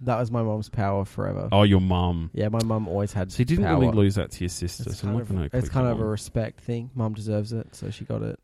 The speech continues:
Speaker 2: Have you ever complained that there aren't, eh, very many baby photos of you, but loads of your older siblings?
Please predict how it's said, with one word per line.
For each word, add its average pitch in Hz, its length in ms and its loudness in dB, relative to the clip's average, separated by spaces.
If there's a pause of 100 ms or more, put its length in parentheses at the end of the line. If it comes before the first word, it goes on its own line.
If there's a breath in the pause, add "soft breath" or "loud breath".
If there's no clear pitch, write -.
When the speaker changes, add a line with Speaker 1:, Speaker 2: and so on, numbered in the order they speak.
(120)
Speaker 2:
Have 123 180 2
you 143 100 6
ever 180 140 4
complained 107 720 4
that 107 200 0
there 98 280 4
aren't, 98 640 -2
eh, - 160 -6
very 101 300 6
many 101 200 4
baby 92 360 0
photos 98 480 2
of 95 120 2
you, 113 380 0 (140)
but - 180 0
loads 98 560 0
of 98 80 0
your 98 140 -2
older 104 240 2
siblings? 131 720 -6